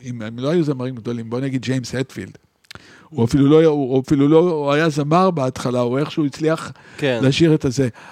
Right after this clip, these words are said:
Speaker 1: אבל הוא מתאבד על כל
Speaker 2: ממש.
Speaker 1: פאקינג נוט שהוא גם שר, ובייחוד הוא מנגן. כל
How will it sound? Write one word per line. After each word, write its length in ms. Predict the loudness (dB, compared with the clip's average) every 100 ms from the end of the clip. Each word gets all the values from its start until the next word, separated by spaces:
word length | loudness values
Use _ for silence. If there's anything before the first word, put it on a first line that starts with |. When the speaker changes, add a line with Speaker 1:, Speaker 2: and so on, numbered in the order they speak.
| -6
Speaker 1:
אבל 340 | -2 0 -2 -4 -10
הוא 100 | -10
מתאבד 480 | -8 -10 -6 -2 -2 -4 -18 -16 -2
על 160 | -2 0
כל 280 | 0 2 2
Speaker 2:
ממש. 500 | -2 -10 -20 -4 -2
Speaker 1:
פאקינג 460 | -2 -2 -8 -8 -14 0
נוט 360 | 2 2 -2 -10
שהוא 280 | -4 -2 2
גם 240 | 2 2
שר, 300 | 0 2 0 -4 -10 -4
ובייחוד 720 | -2 -2 -4 -4 0 0 -2
הוא 200 | -14 -6
מנגן. 540 | -4 -4 -2 0 -2 -4 -16 -20 -20 _ 0
כל 340 | 4 4